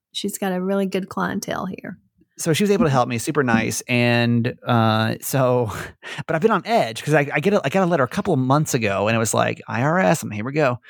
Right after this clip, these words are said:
Speaker 2: it's like, "Hey, so we need more time to process your return." And I open it up, you know, open up so slowly, like, "Here we go." Uh, so today I get a letter from the I R S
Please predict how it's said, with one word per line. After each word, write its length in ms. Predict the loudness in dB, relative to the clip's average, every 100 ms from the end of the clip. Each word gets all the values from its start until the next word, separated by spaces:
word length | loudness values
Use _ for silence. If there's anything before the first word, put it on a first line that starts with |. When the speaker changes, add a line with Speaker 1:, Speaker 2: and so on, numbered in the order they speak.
| -20 -20 _
Speaker 2:
it's 120 | -6 -4
like, 80 |
"Hey, 340 | -2 0 2 0
so 340 | -2 0 2 0
we 120 | -2
need 140 | 0 2
more 160 | 4
time 220 | 4 2 0
to 80 |
process 480 | 0 2 2 2 0
your 100 | 0
return." 720 | -2 -2 0 0 0 -6 -8 -8
And 100 | -2
I 40 | 0
open 220 | 2 4
it 60 | 2
up, 100 | 2
you 40 |
know, 80 | 2
open 180 | 2 2
up 80 | 0
so 240 | 4 4
slowly, 420 | 4 2 2 0
like, 120 | -4
"Here 200 | 0 2
we 140 | 4 2
go." 220 | -2 -6 -10 -20 -20 -20 -20 _ _
Uh, 220 | 0 2
so 240 | 2 2
today 760 | 2 0 0 2 2 2 -2 -4 -4
I 120 | -2
get 120 | 0
a 60 | 2
letter 260 | 4 2
from 220 | 2 2
the 100 | 2
I 180 | -2 -4
R 200 | -4 -4
S 540 | -8 -10 -12 -10 -12